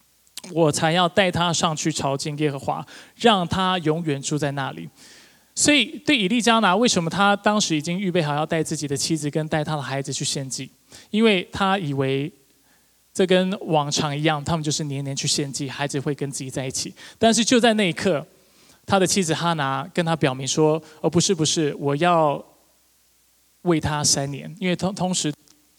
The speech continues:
呃，在那个时代，通常断奶是需要三年的时间，或会花三年时间。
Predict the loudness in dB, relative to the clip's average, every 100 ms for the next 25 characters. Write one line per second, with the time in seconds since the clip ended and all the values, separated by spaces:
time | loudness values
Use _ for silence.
0 | 0 2 4 2 2 2 4 4 2 0
1 | 0 0 0 -2 -4 -4 -2 -2 -2 -4
2 | -4 -4 -4 -4 -4 -6 -8 -14 0 2
3 | 4 2 2 2 -2 -2 -4 -6 0 -2